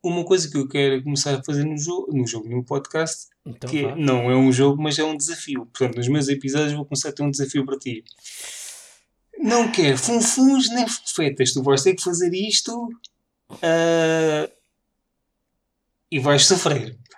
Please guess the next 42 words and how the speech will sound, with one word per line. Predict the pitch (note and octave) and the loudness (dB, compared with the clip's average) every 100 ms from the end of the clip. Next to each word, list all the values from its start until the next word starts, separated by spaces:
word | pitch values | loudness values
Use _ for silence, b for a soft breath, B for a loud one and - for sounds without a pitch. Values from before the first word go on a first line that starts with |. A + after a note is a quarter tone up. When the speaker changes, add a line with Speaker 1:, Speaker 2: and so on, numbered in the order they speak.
| _ _ b _ _ _ _ - | _ _ b _ _ _ _ 4
Speaker 1:
Este | - G#3 | 4 4
é | |
um | G3 | 2
desafio | F3+ - G3 | 2 2 4
a | F#3+ | 4
longo | G3 | 4
prazo. | F#3+ A#2 G#2+ | -2 -6 -4
Não | C3+ | -2
é, | C#3 | -2
não | C#3+ C#3+ | 0 0
é, | |
não | C#3+ | 2
é, | C#3+ C#3+ | 0 2
não | C#3+ D3 | 2 4
é, | C#3 C3 | 2 0
não | C#3 C#3+ C#3 | -2 0 0
é | C#3 | 2
para | C#3+ | 6
hoje. | C#3 F3+ G#3 - - _ - _ _ _ _ _ - | 8 8 4 0 -4 _ -20 _ _ _ _ _ -8
Ah, | C3+ | -4
é | C#3 D3 C#3+ C#3 B2+ | -4 -2 0 0 0
a | |
longo | B2 C#3+ C#3 | 0 0 2
prazo. | C#3+ E3 D#3+ | 2 2 2
Tens | C#3 | 2
até | C3+ C#3 | 2 2
ao | C3 | 2
final | C3+ C#3 G3 | 2 0 0
do | G3+ G3 | 4 2
ano | F#3+ | 2
para | E3+ | 0
fazer | F3+ D#3 C#3 | -2 -2 -2
isto. | A2 - - - - _ - | -4 -6 -8 -12 -20 _ -12
Que, | B2+ | -10
portanto, | - C#3 | -6 -4
deixa-me | C3+ C#3 C3+ | 0 -2 -2
ver. | A#2+ | -4
Agosto, | A#2+ A#2+ - | -2 -2 -2
setembro, | - B2+ A#2+ | -4 -4 -4
outubro, | C3 A#2+ | -4 -4
novembro, | A2+ C3 D#3+ F#3+ | -4 -2 -2 -4
dezembro. | D#3+ A2+ G#2 | -6 -8 -8